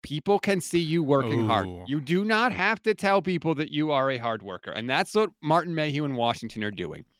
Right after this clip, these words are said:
Speaker 1: We've, we've called every team. Yeah, that's called your job.
Speaker 2: <laughs>
Speaker 1: Don't tell me about the labor pains. Show me the baby. It doesn't matter if you call every team. It just matters that you get a quarterback.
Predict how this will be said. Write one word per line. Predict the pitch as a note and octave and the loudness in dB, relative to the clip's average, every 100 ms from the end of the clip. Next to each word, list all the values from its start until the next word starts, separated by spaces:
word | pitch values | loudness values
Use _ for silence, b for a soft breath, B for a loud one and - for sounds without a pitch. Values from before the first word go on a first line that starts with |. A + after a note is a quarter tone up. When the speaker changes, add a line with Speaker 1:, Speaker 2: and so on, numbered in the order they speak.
| b b b - | b b b -2
Speaker 1:
We've, | A3+ C4 | 0 2
we've | G3+ C#4 | 4 4
called | - G2+ A#2 | 2 -4 0
every | A3+ C#4+ D4+ | 4 6 6
team. | C#4+ F4+ B2 - | 6 4 2 -2
Yeah, | G#3 F#3 | -2 2
that's | D3 B3 - | 2 2 0
called | - D4 G3 | 6 6 6
your | F3 G#3 D3 | 6 6 6
job. | A2 D#3+ E3 G#2+ F2 - - | 2 0 0 0 -8 -18 0
Speaker 2:
<laughs> | - - F5+ A5 G#5 - - - | 2 2 -2 -4 -10 -16 -20 0
Speaker 1:
Don't | G#3 C#4 D#4+ C4 | 4 6 4 2
tell | - A#3+ C#4 | 0 2 4
me | C4+ C4 | 0 0
about | G#3 G3+ G#3 G3+ | 4 6 6 4
the | G3 | 2
labor | F3 F3+ C#3 | 4 2 2
pains. | - A#2 F2 - - _ _ | -2 -2 -4 -6 -20 _ _
Show | - - A#3+ C#4 | -6 4 6 6
me | C#4 B3 | 6 4
the | A#3+ G3+ | 6 6
baby. | G3 F#3 A#2 - _ _ - | 6 6 4 -4 _ _ -4
It | G#3+ | 4
doesn't | C4+ D4 D#4 | 4 6 4
matter | C4+ C#4 C#4+ G3 | 4 4 6 4
if | D#3+ | 4
you | E3 | -2
call | - E3 D3+ | 0 2 2
every | C#3+ C#3 | 0 -4
team. | - C3 E3 F#3+ _ _ - | -6 -4 -4 -6 _ _ -6
It | F3+ | -2
just | - - | -2 0
matters | A3+ A3+ A#3 D3+ | 4 6 4 4
that | F#3+ | 2
you | G3 | 4
get | F#3 F3+ | 6 4
a | |
quarterback. | - D#3+ E3+ C3 A2 E2 - | 2 4 4 4 0 -2 -6